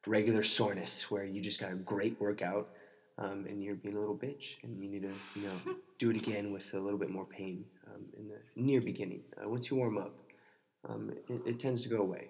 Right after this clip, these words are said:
Speaker 1: or at least lessen.
Speaker 2: Yeah. It, listen to your body, but, um,
Speaker 1: Yes.
Speaker 2: also know the difference between soreness and injury.
Speaker 1: Yes.
Speaker 2: It's, uh,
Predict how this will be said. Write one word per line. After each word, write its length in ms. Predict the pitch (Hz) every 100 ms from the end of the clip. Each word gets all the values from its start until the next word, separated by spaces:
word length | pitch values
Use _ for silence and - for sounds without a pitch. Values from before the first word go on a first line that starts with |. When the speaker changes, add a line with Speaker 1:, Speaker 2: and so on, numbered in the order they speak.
| -
Speaker 1:
or 60 | 101
at 360 | 90 - 104
least 220 | 104 101 101
lessen. 400 | 90 - - 113 - - _ _ _ _ _ -
Speaker 2:
Yeah. 120 | 190 202 - - _ _
It, 140 | 190 - - _ _ _ _ _ - - 185 - -
listen 300 | - 233 208
to 80 | 190
your 140 | 165 -
body, 460 | 170 180 160 156 -
but, 240 | 170 165 -
um, 180 | 170 165
Speaker 1:
Yes. 200 | - -
Speaker 2:
also 260 | 165 180 185
know 140 | 180 170
the 100 | 160
difference 560 | 165 - 160 - - _
between 600 | 165 160 - 175 165 160 -
soreness 600 | - - 170 175 170 -
and 140 | 156 160
injury. 440 | 160 180 - 185 - _ _
Speaker 1:
Yes. 240 | - - - - _ -
Speaker 2:
It's, 300 | - - - _ -
uh, 260 | 175 180